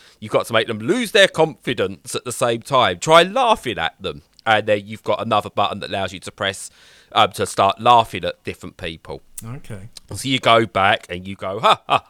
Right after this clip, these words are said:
Speaker 1: ha, ha," you laugh at him, and he goes, "Oh no, my confidence."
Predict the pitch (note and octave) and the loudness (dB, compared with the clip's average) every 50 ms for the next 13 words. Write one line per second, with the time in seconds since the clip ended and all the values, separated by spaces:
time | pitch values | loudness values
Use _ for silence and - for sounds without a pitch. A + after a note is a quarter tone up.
0 | _ - A#2+ - _ _ - A#2+ A2 G2 F#2+ F#2+ G2+ G2 G#2+ G2 F#2+ F#2+ F2+ F#2 | _ -6 -6 -6 _ _ -2 0 0 0 -2 -4 -6 -10 -12 -10 -8 -6 -6 -6
1 | - A2+ - A#2+ C3 C3+ D3 D3+ E3+ C4+ C#4+ D4 C#4 C#4 C4+ E4 D#4+ D#4+ E4 D#4 | -6 -8 -12 -12 -10 -8 -8 -4 -2 0 0 0 0 0 0 0 2 2 0 0
2 | A#3+ B3 A#3+ - - D4+ D4 D4+ - _ - C#4 - B3 A#3 G#3 F3+ D#3 _ _ | -4 -6 -6 -2 0 0 0 0 -2 _ -16 -8 -4 -2 -2 -2 -4 -8 _ _
3 | _ - - - - | _ -12 -12 -12 -12